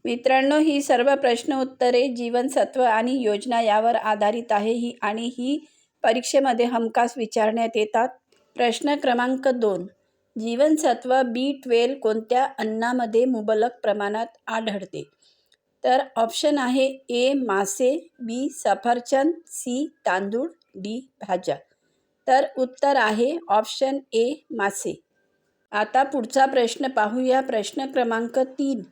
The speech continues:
जीवनसत्व सी कोणत्या फळामध्ये सर्वाधिक असते? तर ऑप्शन आहे ए सफरचंद, बी आवळा, सी केळी, डी डाळिंब.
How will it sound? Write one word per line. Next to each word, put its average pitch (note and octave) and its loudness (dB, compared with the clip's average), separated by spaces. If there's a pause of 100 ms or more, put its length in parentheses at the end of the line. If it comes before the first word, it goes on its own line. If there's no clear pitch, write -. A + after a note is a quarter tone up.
(360)
जीवनसत्व C4 2
सी C#4+ -2 (100)
कोणत्या A#3 0 (100)
फळामध्ये A#3+ 2
सर्वाधिक A3 0 (100)
असते? - -6 (400)
तर C4+ 2
ऑप्शन C4+ 2
आहे C4+ -2 (280)
ए B3+ 0 (140)
सफरचंद, C4 0 (760)
बी A#3+ -2 (120)
आवळा, A3 2 (160)
सी C4 -6 (120)
केळी, A3+ -4 (300)
डी A#3 -4 (140)
डाळिंब. F#3 0